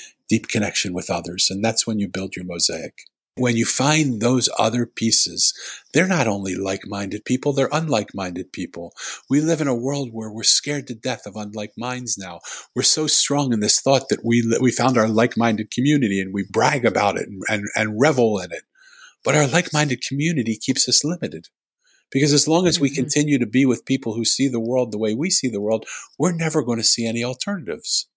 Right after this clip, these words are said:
Speaker 1: Business shows us the model. Innovation comes when we do something we've never done before. So I believe that innovation of the human spirit comes when we can mix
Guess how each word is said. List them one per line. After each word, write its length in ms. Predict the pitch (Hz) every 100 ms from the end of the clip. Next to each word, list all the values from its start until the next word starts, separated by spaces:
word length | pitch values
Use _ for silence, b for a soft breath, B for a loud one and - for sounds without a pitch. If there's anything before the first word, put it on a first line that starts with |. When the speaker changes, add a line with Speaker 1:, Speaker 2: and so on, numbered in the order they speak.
| _
Speaker 1:
Business 320 | 180 180 156
shows 300 | - 147 147
us 160 | 147 -
the 80 | 151
model. 480 | 180 185 95 - B B B B B B
Innovation 640 | 170 185 131 165 - 139 143
comes 340 | 135 139 131
when 140 | 127
we 100 | 127
do 160 | 117 156
something 420 | - 143 131 127
we've 160 | 117 110
never 220 | 120 120
done 280 | 107 107 104
before. 480 | 92 - 82 92 - _ _ _ -
So 240 | - 147 -
I 160 | 165
believe 480 | 156 131 117 104 -
that 140 | 113 123
innovation 560 | 139 120 139 135 131
of 120 | 120 101
the 60 |
human 300 | 107 135 117
spirit 540 | - - 180 160 110 -
comes 340 | 127 135 120
when 160 | 123 131
we 120 | 123
can 260 | - 135 170
mix 340 | 175 -